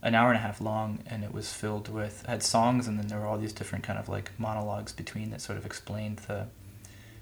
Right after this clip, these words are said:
fantastical origin story about Francis Dauphine. Um,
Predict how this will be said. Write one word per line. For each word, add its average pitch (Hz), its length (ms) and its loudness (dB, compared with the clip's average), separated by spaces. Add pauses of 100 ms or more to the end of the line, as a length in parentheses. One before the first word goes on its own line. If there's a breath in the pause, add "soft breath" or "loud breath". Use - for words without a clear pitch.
(140 loud breath)
fantastical 101 640 -2
origin 107 280 -4
story 98 300 -4
about 101 160 -4
Francis - 380 -6
Dauphine. 107 460 -6 (640 loud breath)
Um, 104 440 2